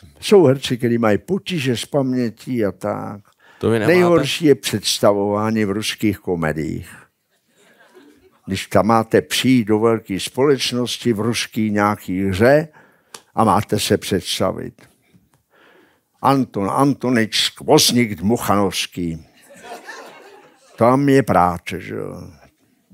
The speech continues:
Speaker 1: Znáte ten fór, on se ten jako fór, ale to se stalo mnoha hercům, že těsně předtím, když tam vylezli nebo udělali ten první krok do té studené vody na tom jevišti a teď,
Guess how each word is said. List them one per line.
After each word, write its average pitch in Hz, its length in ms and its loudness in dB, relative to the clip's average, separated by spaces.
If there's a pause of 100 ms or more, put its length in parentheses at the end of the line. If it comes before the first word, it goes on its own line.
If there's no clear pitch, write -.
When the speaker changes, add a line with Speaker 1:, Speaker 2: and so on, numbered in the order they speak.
(340)
Speaker 1:
Znáte 107 460 2
ten 98 280 -2
fór, 117 500 4
on 113 160 -2
se 110 200 -2
ten 110 240 -2 (420)
jako 123 360 2
fór, 143 400 -4
ale 131 160 2
to 117 200 -8
se 113 180 -4
stalo 107 340 -4
mnoha 113 460 -4
hercům, 113 580 -4
že 107 180 -4 (560)
těsně 120 420 0
předtím, 117 500 -6
když 107 200 -4
tam 104 220 -4
vylezli 113 540 -2
nebo 110 240 -6
udělali 113 320 -2
ten 107 220 -2
první 110 440 -6
krok 117 300 -6
do 113 140 -4
té 110 180 -4
studené 113 560 -4
vody 101 480 -4
na 113 140 -2
tom 120 260 -10
jevišti 117 580 -8
a 123 80 0
teď, 107 220 -4